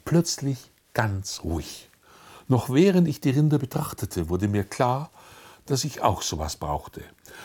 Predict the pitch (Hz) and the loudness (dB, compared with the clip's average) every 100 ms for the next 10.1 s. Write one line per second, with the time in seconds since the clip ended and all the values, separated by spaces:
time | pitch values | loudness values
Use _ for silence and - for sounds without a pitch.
0 | - - - 202 160 - 135 104 92 90 | -18 -16 -4 0 0 0 2 2 2 -2
1 | 82 165 180 - 170 151 107 95 - - | 0 2 2 4 2 4 0 -2 -10 -6
2 | 101 110 - 95 - 120 117 113 - 104 | 0 0 0 -4 -4 0 0 0 0 0
3 | 95 101 92 95 - 90 - 80 76 - | 0 -2 -4 -4 -6 -4 -2 -4 -4 -10
4 | - - 67 - - - - - 139 190 | -12 -8 -8 -10 -20 -18 -10 2 4 4
5 | 226 - 160 156 139 - 220 151 92 - | 0 0 0 2 -2 -2 -2 0 -2 0
6 | 92 120 123 - 156 - 151 143 135 135 | 0 0 -2 -2 -2 -2 -2 0 -2 -6
7 | - 180 160 120 104 80 73 - - _ | -2 0 2 2 2 0 -4 -10 -14 _
8 | _ - - - - 92 95 85 85 80 | _ -20 -20 -20 -4 0 0 0 0 0
9 | 80 78 - 120 117 135 - 110 98 95 | -2 -4 -2 0 0 -2 0 -2 0 0
10 | 98 | -2